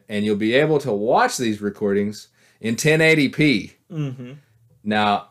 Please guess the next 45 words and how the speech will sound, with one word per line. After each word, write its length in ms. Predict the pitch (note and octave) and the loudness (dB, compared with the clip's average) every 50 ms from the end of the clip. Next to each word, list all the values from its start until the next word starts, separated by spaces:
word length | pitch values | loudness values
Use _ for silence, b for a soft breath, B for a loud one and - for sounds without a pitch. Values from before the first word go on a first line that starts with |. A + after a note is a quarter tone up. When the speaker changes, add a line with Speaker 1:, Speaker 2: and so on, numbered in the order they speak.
| _ - | _ 0
Speaker 1:
I 160 | G#2 B2 C#3+ | 0 2 2
just 220 | D3+ D#3+ D3 - | 2 0 -2 0
told 220 | - D3 C3+ C3+ B2+ | 2 2 2 4 4
you 80 | C3 B2+ | 2 0
that 100 | A2+ G2 | 0 -2
a 60 | G2+ | -4
PlayStation 760 | F2 - - A#2+ B2 C3 C3 - C#3+ C3 B2 B2+ - A#2 A2 G#2 | -4 -4 -2 0 0 0 0 0 0 0 0 0 -4 -6 -8 -8
two 220 | - B2 A#2+ A#2 G#2+ | -6 -6 -6 -6 -4
game 520 | G2+ G2 F#2 F2+ F2+ F2 F2 F2+ G#2+ - _ | -4 -4 -4 -4 -6 -8 -12 -16 -20 -20 _
from 200 | _ G#2 G2+ F#2+ - | _ -8 -8 -4 0
oh 160 | G#2+ A2 A2+ | 0 0 0
seven, 580 | A2+ - - A#2 A2 G2+ F#2 F2 F2 F2+ F#2+ - - | 0 0 0 2 2 0 0 -4 -10 -12 -16 -14 -10
you're 140 | G2+ G#2+ A#2+ | -6 -2 0
gonna 140 | C3+ C3+ C3 | 0 2 2
be 80 | C3 B2+ | 4 4
able 160 | B2+ A#2+ A2 | 4 4 2
to 60 | G#2 | 2
see 280 | G2+ - - B2+ B2 A2+ | 0 -2 -2 -2 -2 0
that 200 | G2+ F#2+ F#2 F2+ | 0 0 0 -2
in 120 | F2+ F#2+ | -4 -6
ten 220 | - A2 G#2 G2+ G2 | -4 -2 -2 -2 -2
eighty 260 | F#2+ F#2 F2+ F#2 F2+ | -2 -4 -6 -8 -8
P. 340 | - G2 F#2+ E2+ D#2+ - - _ _ | -8 -6 -6 -6 -8 -12 -16 _ _
Speaker 2:
Yeah. 340 | - C3+ C3 B2+ A#2+ B2+ C3 b b b b b b b b - | -4 -2 0 0 0 0 -4 b b b b b b b b -6
Speaker 1:
And 240 | F#2+ G2+ G#2 G#2 G#2 | -2 -2 0 2 2
it's 100 | G#2 G#2 | 0 0
been 220 | G#2+ B2+ C3+ C#3+ | 0 -2 -2 0
catching 340 | D3 C#3 C3 C3+ C3+ - C3+ | 0 0 0 0 0 -2 -2
a 60 | C3 | -2
lot 160 | B2+ B2+ B2+ | 0 0 0
of 80 | A#2+ A#2+ | -2 -4
steam 360 | - - A2+ A#2+ C#3+ D#3 C#3 | -6 -4 -4 -4 -2 -2 -2
here 160 | C3+ C3 B2+ B2 | -2 -2 -2 -2
lately, 440 | A#2+ B2 B2+ C3+ C3 C#3+ D#3 D#3+ C3+ | 0 0 -2 -2 -2 -4 -4 -4 -4
and 140 | G#2+ G2+ | -4 -4
people 300 | - B2 B2 B2+ - A#2+ B2 | -6 -6 -8 -8 -8 -4 -2
love 220 | B2 B2 B2 A2+ | 0 0 0 0
watching 360 | A#2 A#2 A#2+ B2 B2 - C3+ | -2 0 0 -2 -2 -4 -8
us, 240 | B2+ C3+ D3 - - | -8 -10 -10 -10 -10
and 260 | G2+ F#2 F2+ E2+ F#2 - _ _ - | -10 -10 -12 -12 -16 -20 _ _ -4
they 120 | G2+ F#2+ | -2 0
love 280 | F#2+ G#2 A2+ B2 B2 - | 2 2 2 2 2 0
football. 540 | C3 C3 C3 B2 B2 A#2+ B2+ C#3 D#3 D#3+ | 0 0 0 0 0 2 2 2 0 0
And 220 | B2 G2 F#2+ F#2 G2 _ _ _ _ _ _ | -4 -6 -8 -10 -14 _ _ _ _ _ _
Speaker 2:
Yeah. 300 | C3+ B2+ B2 B2 C#3 - | -6 -4 -2 -2 -2 -6